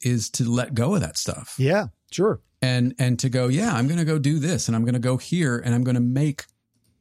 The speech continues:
Speaker 1: the," it, it's all connected somehow.
Speaker 2: Oh, God,
Speaker 1: I mean,
Speaker 2: it
Speaker 1: it
Speaker 2: is.
Speaker 1: may not, you
Speaker 2: Do you
Speaker 1: know,
Speaker 2: think, but do you think
Speaker 1: uh,
Speaker 2: there's part of your brain, and I definitely think this of me, that looks for these things in order to give myself excuses?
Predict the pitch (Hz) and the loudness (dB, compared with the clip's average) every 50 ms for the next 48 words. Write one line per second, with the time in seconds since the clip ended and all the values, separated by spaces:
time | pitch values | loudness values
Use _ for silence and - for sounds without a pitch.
0 | _ _ _ _ - 123 160 170 - - 160 170 - 156 - 220 269 302 - - | _ _ _ _ -2 0 0 0 0 0 -2 0 -2 -4 -4 -4 -6 -6 -4 -2
1 | - 95 95 139 165 - - 90 90 95 - - _ _ _ _ _ _ _ _ | -2 0 2 2 0 -2 -4 -8 -8 -8 -10 -14 _ _ _ _ _ _ _ _
2 | _ - - - - 135 165 139 - 95 85 - - 175 196 127 - - 139 147 | _ -8 -4 -2 0 2 2 2 0 -2 -4 -4 -4 -4 -4 -4 -4 -4 0 2
3 | 143 - 113 - - 180 180 175 160 147 - - - - - - - _ - 233 | 2 2 2 0 0 0 2 2 0 0 -4 -8 -12 -14 -16 -16 -18 _ -10 -8
4 | 220 - - 247 220 185 233 - 330 294 226 190 214 208 170 196 202 185 - - | -8 -8 -6 -2 0 0 2 2 0 -2 -2 -2 -2 -2 0 0 -2 0 -2 -2
5 | - 240 185 - - - 190 202 208 220 196 165 165 170 175 175 151 127 131 123 | -2 -2 -2 -4 -6 -4 -2 0 0 0 -2 -2 0 0 0 0 0 0 0 0
6 | 127 127 120 110 101 95 92 95 101 - _ _ _ _ _ _ _ _ _ _ | 0 0 0 0 -2 -4 -6 -6 -10 -12 _ _ _ _ _ _ _ _ _ _
7 | _ _ _ _ _ _ - 117 104 98 95 110 - - 127 117 117 95 - - | _ _ _ _ _ _ -16 -14 -12 -12 -12 -14 -14 -10 -6 -6 -6 -6 -4 -4
8 | 156 143 - 143 131 117 107 117 110 98 107 101 92 - 95 87 101 101 92 92 | -4 -2 -2 -2 -2 -2 -2 -2 -4 -4 -4 -6 -6 -8 -8 -8 -6 -6 -8 -8
9 | - _ _ - _ _ _ _ _ _ _ _ _ _ _ _ _ - 139 131 | -10 _ _ -20 _ _ _ _ _ _ _ _ _ _ _ _ _ -8 -4 -2
10 | 143 131 127 123 - _ _ _ _ _ _ _ _ - 123 120 135 170 208 208 | 0 0 0 -2 -4 _ _ _ _ _ _ _ _ -6 -4 0 2 2 2 0
11 | - - - 170 160 139 143 139 123 - - - 135 127 127 123 123 113 - - | -2 -6 -4 -2 0 0 2 0 0 -2 -2 -2 0 0 0 0 -2 -4 -4 -2
12 | 143 123 131 131 127 123 120 123 110 104 156 170 156 160 143 135 117 - 127 113 | -2 0 0 0 0 -2 -2 -2 -2 0 0 0 0 0 -2 -2 -2 -2 -4 -4
13 | 104 110 - - - - - 113 107 101 98 107 107 95 92 95 - - | -4 -6 -8 -8 -10 -8 -6 -4 -4 -4 -6 -6 -8 -8 -8 -8 -10 -10